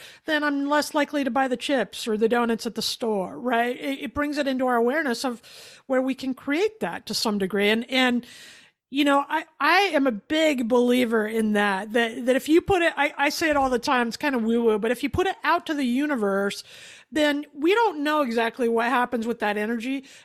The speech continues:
but it does circle around us. And, and I think making a list is putting it out to the universe. Even when today,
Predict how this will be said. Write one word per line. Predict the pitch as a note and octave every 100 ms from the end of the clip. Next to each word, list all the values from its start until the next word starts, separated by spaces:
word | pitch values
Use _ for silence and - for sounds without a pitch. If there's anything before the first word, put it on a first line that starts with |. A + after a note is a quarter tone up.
| -
but | F4
it | E4+
does | D#4 A4+ G4+
circle | - C4+ A#3+ G#3+ G3
around | F#3+ F#3+ F#3+
us. | F#3+ -
And, | A3 A3 -
and | A#3+
I | C4+
think | F4+ D4+
making | C4+ D4+ D4 A3+
a |
list | G#3 G3+ -
is | F3+
putting | - C4+ A#3+
it | G3
out | - F#3+
to | F#3+
the | F#3
universe. | F#3 F3+ F3+ -
Even | D4+ F4 G4 D#4 - - - -
when | C4+ B3+
today, | - C#4 D4 D#4+